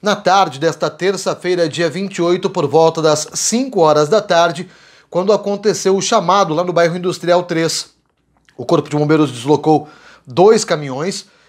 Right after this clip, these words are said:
e efetuou o trabalho de mais de uma hora para conter o avanço das chamas. Conforme o registro do Corpo de Bombeiros, houve danos de grande monta no exaustor e também no depósito de Maravalha da empresa. Ninguém ficou ferido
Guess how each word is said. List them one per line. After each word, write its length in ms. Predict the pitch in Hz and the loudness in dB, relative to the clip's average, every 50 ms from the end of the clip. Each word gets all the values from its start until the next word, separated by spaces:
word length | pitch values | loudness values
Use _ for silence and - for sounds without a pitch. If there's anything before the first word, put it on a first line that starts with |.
| _ - | _ -8
e 80 | 147 | -6
efetuou 380 | 170 175 180 220 196 202 196 196 | -6 -4 0 0 0 2 2 2
o 60 | 196 | 2
trabalho 400 | 196 202 180 151 165 175 185 196 | 2 2 2 4 4 4 2 2
de 120 | 165 165 190 | 0 -2 -4
mais 320 | 165 160 170 190 208 190 | -2 0 0 0 0 0
de 220 | 143 151 196 226 220 220 | -2 -6 -8 -8 -4 -4
uma 240 | 196 196 233 214 185 | -2 0 0 2 4
hora 340 | 175 185 214 208 180 156 - | 4 4 4 4 2 2 0
para 220 | - 170 170 165 | 0 0 -2 -2
conter 480 | 165 - 190 175 147 - 175 185 185 - - _ _ _ _ - | -2 -6 -10 -10 -6 -4 -4 -4 -4 -6 -14 _ _ _ _ 0
o 100 | 165 196 | 2 2
avanço 480 | 190 151 120 156 180 185 170 - 196 | 2 2 0 -2 -2 -2 -4 -6 -4
das 220 | 180 180 180 170 - | -2 -2 -2 -2 -2
chamas. 720 | - - - 170 170 180 170 151 135 117 - - - - _ _ _ _ _ _ _ - | -6 -6 -2 0 0 0 0 0 -4 -6 -6 -10 -12 -12 _ _ _ _ _ _ _ -4
Conforme 420 | - 156 147 151 175 165 165 160 | -2 -2 0 2 2 2 2 2
o 20 | 156 | -2
registro 500 | 139 160 160 147 151 160 147 - 156 151 | -2 -2 -2 -2 -4 -6 -6 -6 -8 -6
do 120 | 147 151 | -6 -6
Corpo 260 | 147 160 147 147 - | -4 -4 -6 -6 -6
de 60 | - 131 | -6 -6
Bombeiros, 420 | 143 135 147 175 185 175 - - | -4 -2 0 0 0 0 -2 -2
houve 280 | - 180 160 143 143 156 | -2 -2 -2 0 0 -2
danos 280 | 135 160 156 160 147 120 | -2 0 0 0 -2 -2
de 140 | 113 147 | -4 -6
grande 480 | 143 117 127 147 147 165 190 202 196 202 | -4 -2 0 2 4 4 2 2 2 0
monta 480 | 160 147 160 165 160 151 - 131 117 - - | 2 4 4 2 2 0 -2 -4 -4 -4 -4
no 260 | 151 160 196 214 208 | -2 2 4 6 6
exaustor 640 | 196 180 147 214 220 202 - - 185 180 196 190 - - - - - _ - | 6 6 4 4 2 2 2 0 2 2 2 2 0 -4 -16 -20 -20 _ -10
e 80 | - 147 | -10 -6
também 340 | 143 208 180 143 151 165 170 | -4 -4 -2 -2 -2 -2 -2
no 120 | 175 180 | -2 -2
depósito 580 | 170 175 165 165 147 147 147 147 147 - 160 143 | 0 0 0 2 2 4 4 2 2 -2 -8 -6
de 140 | 120 156 | -6 -6
Maravalha 840 | 139 131 139 151 160 170 180 170 131 107 139 147 147 147 147 147 143 | -6 -4 -2 0 2 2 2 0 0 0 2 2 2 2 2 0 -2
da 140 | 135 143 151 | -2 -6 -6
empresa. 680 | 156 156 143 - 139 127 131 127 123 110 101 117 104 - _ - - - - _ - | -6 -10 -12 -10 -6 -6 -4 -4 -6 -8 -10 -14 -16 -16 _ -20 -20 -20 -20 _ -6
Ninguém 320 | - 196 220 175 160 165 156 | -2 -2 2 2 2 2 2
ficou 360 | - - 160 - 165 170 151 | 0 -4 -4 0 0 0 0
ferido 500 | - 185 156 143 147 147 147 143 147 | 2 0 2 2 2 2 2 0 -2